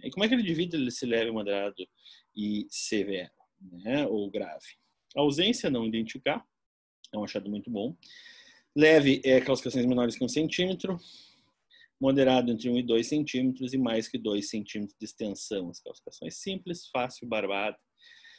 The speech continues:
Ajuda e traz um biomarcador importante para uma, um exame simples, que é tomografia de tórax sem contraste. Em relação à calcificação de válvula aórtica, pessoal, a gente também deve descrever se tem ou não tem calcificação,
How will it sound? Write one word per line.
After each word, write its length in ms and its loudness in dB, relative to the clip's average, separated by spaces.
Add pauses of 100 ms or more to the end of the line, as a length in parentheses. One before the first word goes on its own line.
(1000)
Ajuda 640 8
e 80 6
traz 320 6
um 100 2
biomarcador 540 6
importante 800 6
para 240 2
uma, 260 2
um 280 6
exame 280 4
simples, 560 0
que 120 -2
é 160 0 (120)
tomografia 460 -2
de 140 -12
tórax 400 -6
sem 160 -8
contraste. 720 -14
Em 100 4
relação 400 2
à 80 -4
calcificação 800 -4 (160)
de 120 -6
válvula 540 -8 (100)
aórtica, 1000 -6
pessoal, 340 -20 (380)
a 80 -2
gente 220 -2
também 320 2
deve 160 4
descrever 480 -2
se 160 -10
tem 180 0
ou 80 -2
não 160 -6
tem 240 -8
calcificação, 720 -12